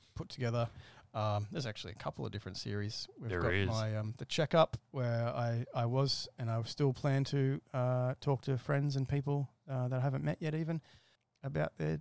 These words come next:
Speaker 1: their day. Uh, you can find this podcast, which is our Book of Boba Talk. Now that I've said that a thousand times, I can just
Speaker 2: <laughs>
Speaker 1: spit it out very easily. And you can also go back and re-listen to the Bad Batch talk, uh, where we talked about the Bad Batch weekly.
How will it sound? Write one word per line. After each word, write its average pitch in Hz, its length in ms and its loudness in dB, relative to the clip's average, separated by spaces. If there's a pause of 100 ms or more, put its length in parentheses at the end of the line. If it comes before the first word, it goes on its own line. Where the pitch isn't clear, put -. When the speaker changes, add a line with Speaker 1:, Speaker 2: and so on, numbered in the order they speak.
Speaker 1:
their 151 120 0
day. 175 360 0 (840)
Uh, 139 320 4
you 165 100 2
can 135 80 2
find 110 260 2
this 113 80 0
podcast, 135 680 -2
which 120 180 -6
is 120 200 -4
our 101 240 0 (220)
Book 139 160 -2
of 113 120 -4
Boba 131 200 2
Talk. 160 340 0 (380)
Now 107 140 -4
that 107 80 -2
I've 104 140 -4
said 110 180 -4
that 117 80 -2
a 117 60 -2
thousand 113 320 -4
times, 127 260 -2
I 110 60 -4
can - 160 -6
just 107 240 -4
Speaker 2:
<laughs> - 0 -
Speaker 1:
spit - 240 -2
it 110 120 0
out 127 280 -2
very 117 240 -2
easily. 151 280 2 (320)
And 196 120 10
you 196 40 10
can 202 100 12
also 214 180 12
go 196 160 10
back 180 160 10
and 180 80 6
re-listen 175 360 6
to 160 360 6
the 147 100 2
Bad 135 320 4
Batch 127 380 2
talk, 135 420 -2 (220)
uh, 113 180 -2
where 107 280 -2
we 104 140 -4
talked 107 300 -6
about 98 280 -4
the 110 60 -10
Bad 95 300 -6
Batch - 500 -6
weekly. 104 460 -8